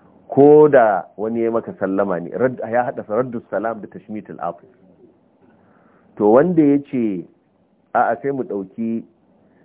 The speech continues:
shi umarnin da aka yi da sallama da gaida mai atishawa, cewa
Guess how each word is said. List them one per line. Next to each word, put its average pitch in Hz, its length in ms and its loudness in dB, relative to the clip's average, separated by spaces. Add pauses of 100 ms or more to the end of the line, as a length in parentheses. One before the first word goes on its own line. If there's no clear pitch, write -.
(140)
shi 147 140 -2
umarnin 123 480 2
da 107 100 0
aka 104 260 -8
yi 95 80 -6
da 87 120 -8 (100)
sallama 98 560 -6 (380)
da 90 100 -10
gaida 104 340 0
mai 90 140 -4
atishawa, 87 600 -8 (560)
cewa 92 120 -2